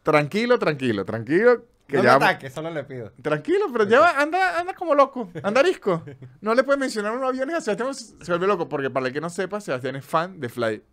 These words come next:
Speaker 1: Simulator. Entonces, el tipo dice, ¿qué ocurre? Primero, para cualquier vuelo que sea más de,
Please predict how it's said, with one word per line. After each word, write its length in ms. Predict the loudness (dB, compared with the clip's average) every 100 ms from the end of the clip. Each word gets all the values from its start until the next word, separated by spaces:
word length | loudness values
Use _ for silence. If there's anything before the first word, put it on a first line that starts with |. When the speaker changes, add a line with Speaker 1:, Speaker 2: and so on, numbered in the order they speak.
| -18
Speaker 1:
Simulator. 640 | -12 -8 -6 -6 -10 -18 -16
Entonces, 520 | -16 -16 -8 0 4
el 220 | 4 2 -6
tipo 240 | -8 -2 2
dice, 400 | 0 -2 -12 -10
¿qué 100 | -2
ocurre? 540 | -2 0 -2 -4 -10 -16 _ _ _ _ _ _ _ _ _ _
Primero, 540 | -2 0 0 -2 -4 -8 _ _ _ _ _ _ _
para 280 | 0 0 0
cualquier 560 | 0 0 -2 0 0 0
vuelo 500 | 0 0 -2 -6 -14 _ _ _ _ _ _ _ _
que 120 | -8
sea 220 | -4 -2 -2
más 180 | -4
de, 220 | -6 -8